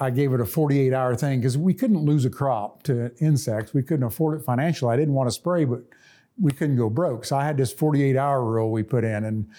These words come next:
uh, I would give it forty-eight hours and see if the, the predator showed up, and in every instance they did. Uh, but when your agronomist is calling you and saying, "Well, your neighbors have already all turned in their order,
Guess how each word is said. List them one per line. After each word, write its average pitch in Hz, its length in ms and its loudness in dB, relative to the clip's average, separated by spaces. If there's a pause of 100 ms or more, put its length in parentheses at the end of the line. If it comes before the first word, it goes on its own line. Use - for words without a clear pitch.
(300)
uh, 131 280 -2
I 123 120 0
would 123 120 0
give 135 140 0
it 120 160 -4
forty-eight 151 380 2
hours 135 340 2
and 120 100 0
see - 160 0
if 131 140 0
the, 123 120 0
the 139 160 -2
predator 135 380 -2
showed 131 300 0
up, 120 300 0
and 123 120 0
in 127 220 0
every 135 300 0
instance 127 400 -4
they 120 120 -2
did. 123 440 -4 (920)
Uh, 127 300 2
but 120 260 -4
when 156 140 2
your 139 180 2
agronomist 156 480 0
is 127 120 -2
calling 160 400 0
you 123 180 2
and 117 100 2
saying, 135 340 0
"Well, 135 180 2
your 127 160 0
neighbors 151 380 2
have 135 100 0
already 135 200 2
all 131 120 2
turned 139 260 0
in 139 140 2
their 131 160 2
order, 127 520 0